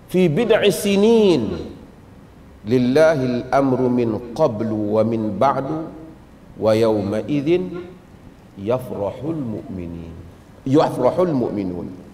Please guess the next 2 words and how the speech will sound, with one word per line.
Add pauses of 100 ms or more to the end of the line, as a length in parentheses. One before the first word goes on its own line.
(2500)
Bi
nasrillah